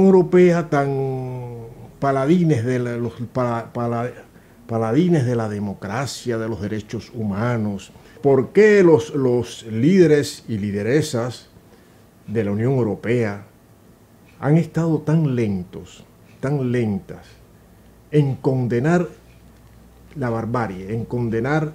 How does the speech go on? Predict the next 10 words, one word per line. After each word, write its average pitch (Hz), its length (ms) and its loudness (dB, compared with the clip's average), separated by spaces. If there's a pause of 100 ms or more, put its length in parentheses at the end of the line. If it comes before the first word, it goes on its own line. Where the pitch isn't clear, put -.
(120)
el 117 160 -4
genocidio? 98 680 -6 (600)
Ellos 160 540 4 (800)
que 127 180 0
se 113 1000 0
ufanan 131 640 -2
y 117 60 -2
se 110 200 -4
autoproclaman 107 1400 -2
y 110 280 -4